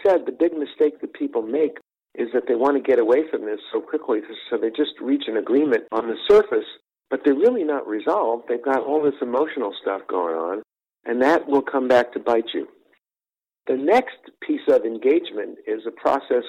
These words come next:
called getting current and complete. It's a series of questions, very pointed questions, that kind of in many ways force people to go deeper and to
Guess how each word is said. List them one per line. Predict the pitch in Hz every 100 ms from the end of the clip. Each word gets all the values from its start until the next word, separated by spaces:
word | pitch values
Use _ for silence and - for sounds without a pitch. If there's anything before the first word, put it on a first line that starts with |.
| -
called | - 117 113 -
getting | 120 120
current | 117 127 117 117
and | 104
complete. | 101 95 92 76 - _ _ _ _ -
It's | -
a | 139 - 208
series | 220 175
of | 143
questions, | - - 147 - - 82 98 - _ _
very | 156 240
pointed | 240 - 180 208 - 110
questions, | - 101 85 - 87 92 - -
that | 139 - - -
kind | 254 240
of | 156
in | 131
many | 151 214
ways | 160 127 123 - - -
force | 240 262 - -
people | - 175 139 -
to | 127
go | 143 151
deeper | 151 139 143 - - _ _ 113
and |
to | 117